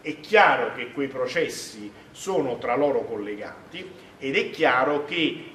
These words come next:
eh, se io l'individuo, faccio questa mappatura, gestisco,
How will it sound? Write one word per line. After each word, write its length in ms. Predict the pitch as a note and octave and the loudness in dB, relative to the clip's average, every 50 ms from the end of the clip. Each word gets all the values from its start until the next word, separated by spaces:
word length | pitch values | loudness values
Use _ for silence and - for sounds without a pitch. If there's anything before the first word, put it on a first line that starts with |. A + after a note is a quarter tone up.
| - | -12
eh, 180 | - C#3+ C3 B2+ | -10 -8 -8 -8
se 200 | B2 - - C3+ | -8 -8 -4 -4
io 560 | C#3 G3 G#3+ G3+ D#3+ C#3 B2 A2+ G#2 - - - - - - | -4 -2 -2 0 0 2 2 2 0 -4 -8 -14 -18 -18 -14
l'individuo, 760 | - C#3 E3 F#3 E3+ F#3 F3+ F3 F3 D3+ A#2 G2+ G2 - - - - | -12 -10 -10 -8 -6 -6 -6 -4 -4 -6 -6 -8 -10 -14 -14 -6 0
faccio 340 | C3+ D#3 E3+ - - F3 | 2 2 2 2 -2 -6
questa 300 | E3 E3 D#3 - - D#3 | -6 -6 -6 -2 0 0
mappatura, 800 | D3+ D3+ C#3+ - - - D3+ C#3+ D#3 D#3 - - - - - - - - - - - - - | 2 2 0 -2 0 0 0 0 0 -4 -6 -6 -6 -8 -10 -10 -14 -18 -20 -20 -20 -20 -10
gestisco, 1120 | - C#3 C#3+ C3+ - - - - A3 G#3 - - - - - - C3+ A#2 G#2+ - - - | -2 -2 -2 -2 -2 -4 -6 -6 -6 -6 -6 -6 -8 -10 -10 -4 -2 -2 -2 -2 -6 -10